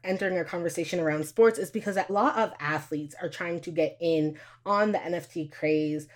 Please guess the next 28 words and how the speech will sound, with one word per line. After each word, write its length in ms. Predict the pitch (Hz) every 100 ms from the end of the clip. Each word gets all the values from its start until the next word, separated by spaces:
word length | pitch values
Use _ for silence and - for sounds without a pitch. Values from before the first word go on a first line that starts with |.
| - _
um, 300 | 180 175 180 -
and 400 | 208 196 190 - -
teams 640 | - 254 247 240 233 220 -
are 240 | 185 175 175
already 220 | 180 170
<laughs> 20 |
having 400 | 147 175 185 190
a 200 | 160 202
lot 260 | 151 214 180
of 160 | 160 - - - -
financial 460 | 190 185 180 175
success, 640 | - 156 - 240 285 - - - _ -
um, 260 | 170 165 - 185
in, 360 | 175 165 156 -
in 240 | 180 175
this, 380 | 165 151 - - -
uh, 280 | 156 151 147
regard. 560 | 160 156 220 180 - -
So, 180 | 180 160
for 220 | 175 165
instance, 640 | 185 262 180 170 151 - _ _ -
it's 200 | 226 -
estimated 800 | 190 208 254 233 180 175 170 156
that 340 | 170 165 165 -
in 240 | 165 185 190
this 180 | 190 -
past 400 | 202 196 - 151
year, 520 | 147 202 180 139